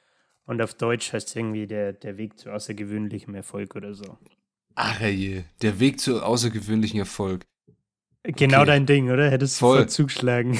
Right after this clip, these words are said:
Speaker 1: <laughs>
Speaker 2: Also ich, ich hatte irgendwann mal, ich weiß nicht, wo, woher dieses Buch war, aber wir hatten daheim, bei meinen Eltern daheim, so ein Buch, da stand einfach nur ganz fett Erfolg drauf.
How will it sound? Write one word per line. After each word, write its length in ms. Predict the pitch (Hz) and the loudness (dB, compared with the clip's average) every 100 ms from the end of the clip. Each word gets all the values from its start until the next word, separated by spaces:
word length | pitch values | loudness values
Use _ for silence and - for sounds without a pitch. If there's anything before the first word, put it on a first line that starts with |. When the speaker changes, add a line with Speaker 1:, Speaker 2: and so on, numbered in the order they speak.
| - | 4
Speaker 1:
<laughs> 140 | 156 - | 2 2
Speaker 2:
Also 160 | 131 | 0
ich, 240 | 139 - - | 2 0 0
ich 160 | 131 | 0
hatte 140 | 151 170 | 2 2
irgendwann 420 | 151 175 160 151 | 2 4 6 6
mal, 380 | 143 156 151 - | 4 2 0 -4
ich 200 | - 117 | -8 -8
weiß 180 | 131 151 | -4 -4
nicht, 200 | 139 113 | -4 -4
wo, 100 | 123 | -6
woher 300 | 113 127 131 | -4 -4 -2
dieses 220 | 143 117 110 | -4 -6 -6
Buch 260 | - 147 - | -6 -6 -2
war, 200 | 101 107 | 2 2
aber 420 | 107 110 - 92 | 4 2 0 -4
wir 80 | 117 | -6
hatten 160 | 127 | -4
daheim, 400 | 110 107 113 156 | -2 0 0 0
bei 80 | 139 | 0
meinen 180 | 110 107 | 2 2
Eltern 260 | 127 147 | -2 -2
daheim, 280 | 110 107 120 | -4 -2 -4
so 80 | 110 | -4
ein 100 | 101 | -4
Buch, 160 | 127 - | -6 -8
da 80 | |
stand 260 | 113 - 110 | -8 -6 -6
einfach 160 | - 135 | -4 -2
nur 140 | 113 | 0
ganz 240 | 123 127 | 2 2
fett 380 | - - 123 - | 0 2 0 2
Erfolg 500 | 110 - 113 117 - | -6 0 2 4 2
drauf. 400 | - 101 95 92 | 0 0 0 -2